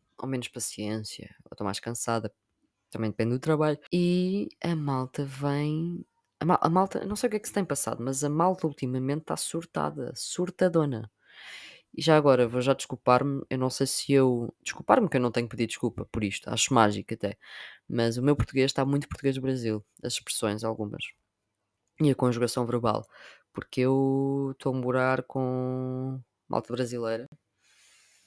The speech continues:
e já agora um beijão para quem me tá a ouvir do Brasil. Ahm, com todo o gosto, e já apanhei muita coisa, ou seja, se eu antes já era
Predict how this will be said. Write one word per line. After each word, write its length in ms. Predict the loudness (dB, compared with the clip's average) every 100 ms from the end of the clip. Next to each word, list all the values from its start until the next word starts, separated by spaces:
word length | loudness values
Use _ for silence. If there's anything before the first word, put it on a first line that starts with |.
| _ _ _
e 240 | -10 -8
já 140 | 0 2
agora 180 | 4 2
um 140 | 4
beijão 500 | 4 4 2 2 2
para 100 | 2
quem 100 | 0
me 60 | 2
tá 80 | 2
a 20 |
ouvir 140 | 2
do 80 | -2
Brasil. 440 | 0 -2 -2 -6 -10 _ -20 -20 -20 -20 _ 0
Ahm, 1160 | 2 4 2 2 0 0 -4 -6 -6 -8 -8 -12 -16 _ _ _ -20 -20 _
com 200 | 4 6
todo 160 | 4
o 80 | 2
gosto, 340 | 0 0 -4 _ -20 -18 -18 -20 _
e 60 | 2
já 100 | 4
apanhei 320 | 4 2 0
muita 260 | 0 -2 -2
coisa, 300 | 0 -2 -4
ou 40 | -12
seja, 240 | -10 -8
se 180 | -2 2
eu 100 | 6
antes 220 | 4 2
já 120 | 2 2
era 520 | 2 0 -2 -4